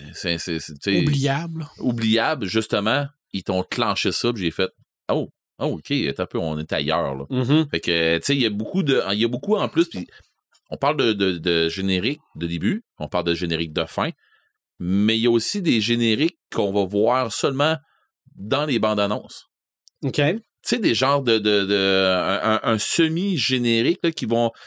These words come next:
Speaker 1: comme il y avait au cinéparc. Je sais pas si tu comprends un peu plus ce que je veux dire, là.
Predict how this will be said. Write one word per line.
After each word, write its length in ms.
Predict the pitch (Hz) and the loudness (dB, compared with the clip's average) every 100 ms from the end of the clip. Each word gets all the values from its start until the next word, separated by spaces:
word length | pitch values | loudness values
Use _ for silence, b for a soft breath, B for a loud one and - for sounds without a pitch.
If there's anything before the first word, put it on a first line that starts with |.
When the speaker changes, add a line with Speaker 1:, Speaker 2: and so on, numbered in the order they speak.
| B | B
Speaker 1:
comme 160 | - 180 | -4 0
il 40 | |
y 20 | |
avait 100 | 151 | 2
au 80 | 175 | 2
cinéparc. 640 | 160 - 139 - - - - _ _ _ _ _ _ _ _ _ | 0 -2 -2 -2 -6 -10 -20 _ _ _ _ _ _ _ _ _
Je 100 | - | -10
sais 60 | - | -2
pas 100 | 202 | -2
si 160 | - - | -2 -6
tu 100 | - | -2
comprends 240 | 113 123 | -2 0
un 60 | 113 | -2
peu 100 | 120 | -2
plus 140 | 139 | -4
ce 60 | 147 | -2
que 120 | 123 | 0
je 100 | 107 | 2
veux 100 | 110 | 0
dire, 200 | 98 156 | 2 0
là. 140 | 151 | -2